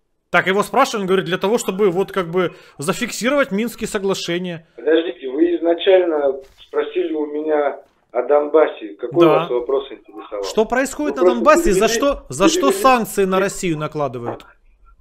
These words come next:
Speaker 2: Вы просто перевели тему в русло вот этих юридических. Ну, я в этом не силен, я как про-, обычный обыватель не могу вам юридический там язык, вот это всё обосновывать.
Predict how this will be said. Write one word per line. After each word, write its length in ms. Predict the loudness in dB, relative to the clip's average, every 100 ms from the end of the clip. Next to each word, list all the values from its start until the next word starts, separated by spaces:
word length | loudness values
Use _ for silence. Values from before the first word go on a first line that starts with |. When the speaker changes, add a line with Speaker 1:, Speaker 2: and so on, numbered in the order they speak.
| -20 -20 -20 _ _ _ _
Speaker 2:
Вы 120 | -6
просто 240 | 0 0 0
перевели 520 | 2 2 2 -2 -2
тему 440 | 2 2 0 -6 -12 _ _ -8
в 40 | 0
русло 340 | 0 0 0
вот 220 | 0 2
этих 320 | 2 2 -6
юридических. 840 | -4 -4 -4 -8 -12 -10 -12 -16 -20 _ -16 -16 -20 _ _ _
Ну, 200 | -8 -6 -6 2
я 180 | 4
в 80 | 4
этом 280 | 2 -2 -4
не 80 | -6
силен, 300 | -2 2 2
я 180 | 2 0 -2
как 200 | -8 -8
про-, 180 | -4 -4
обычный 340 | -4 -6 -4
обыватель 500 | -2 2 2 2 -6
не 80 | -10
могу 380 | -8 -8 -6 -8
вам 140 | -8 _ _
юридический 680 | -20 -18 -18 -16 -16 -14 -12
там 200 | -8 -8
язык, 320 | -8 -10 -10 -10
вот 100 | -8
это 160 | -6 -8
всё 240 | -8 -8
обосновывать. 680 | -8 -12 -12 -12 -10 -12